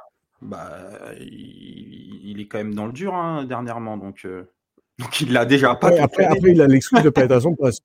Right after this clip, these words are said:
Speaker 2: Après, il a l'excuse de pas être à son poste, mais en central.
Speaker 1: Bon, pas son poste, euh, c'est un poste qu'il a joué autant que défenseur central, je pense, hein.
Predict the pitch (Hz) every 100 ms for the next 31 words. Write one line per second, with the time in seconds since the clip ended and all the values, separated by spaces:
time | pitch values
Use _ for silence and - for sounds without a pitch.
0 | _ 131 - 160 139 120 - 135 120 117
1 | 117 107 127 117 - _ 117 107 - 107
2 | 110 - _ _ _ _ - 107 - 120
3 | 131 123 - 101 101 101 107 107 123 117
4 | - 110 107 107 107 120 120 117 113 107
5 | 110 - 127 - 175 165 131 120 135